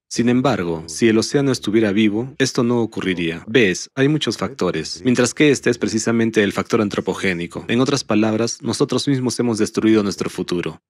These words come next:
De nuevo, si nos fijamos, los primeros mil años, cuando comienza el ciclo,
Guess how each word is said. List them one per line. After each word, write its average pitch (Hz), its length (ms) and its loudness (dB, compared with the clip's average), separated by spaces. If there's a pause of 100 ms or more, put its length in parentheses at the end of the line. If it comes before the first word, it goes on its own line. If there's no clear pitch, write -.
(360)
De 120 140 4
nuevo, 101 320 2
si 117 160 -6
nos 113 160 -2
fijamos, 98 520 -2
los 98 140 -6
primeros 120 480 0
mil 120 300 2
años, 117 480 -2 (480)
cuando 101 320 0
comienza 123 440 0
el 101 80 0
ciclo, 87 520 -4